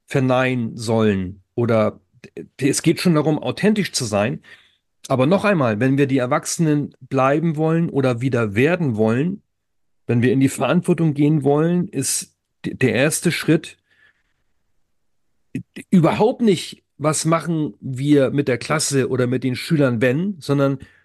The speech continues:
zunächst einmal, bevor irgendwas anderes passiert, versuchen wir wieder bei uns anzukommen. Und das ist jetzt etwas, was für mich sehr entscheidend ist. Das ist eine körperliche Erfahrung.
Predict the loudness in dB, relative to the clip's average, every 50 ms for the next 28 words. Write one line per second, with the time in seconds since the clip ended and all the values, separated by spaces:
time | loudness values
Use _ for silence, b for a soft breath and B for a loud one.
0 | B B -2 0 2 4 4 4 2 2 0 -2 -2 -2 0 0 0 -2 -2 0
1 | 0 0 0 0 0 0 0 0 -2 -2 -2 0 2 2 2 2 0 0 -2 -4
2 | -6 -6 -4 0 2 2 2 0 -2 b b b b b b b b _ _ _
3 | _ _ _ -20 -20 _ _ _ _ _ -10 -4 -2 0 0 2 2 2 2 4
4 | 4 4 4 4 4 2 0 0 0 -2 -2 -2 -4 -2 -4 -4 -6 -6 -6 -4
5 | -4 -2 -2 0 -2 -2 -2 -2 -2 -2 -2 -2 -4 -4 -4 -2 -2 -2 -2 -2
6 | 0 0 0 0 -2 -8 -6 -4 -4 -4 -2 -4 -6 -6 -8 _ -6 -4 -2 0
7 | 2 2 2 2 2 2 2 2 2 0 -4 -6 -6 -6 -4 -4 -4 -4 -4 -6
8 | -6 -6 -8 -6 -6 -8 -10 -10 -16 B B B B B B B B B B _
9 | _ _ _ _ _ _ _ -6 -2 0 0 0 0 0 0 -2 -2 -4 -2 0
10 | 2 4 4 4 2 0 -4 -2 0 2 2 2 2 0 -2 -2 -2 -4 -6 -8
11 | -10 -8 -10 -10 -10 -8 -6 -6 -6 -6 -10 -14 -16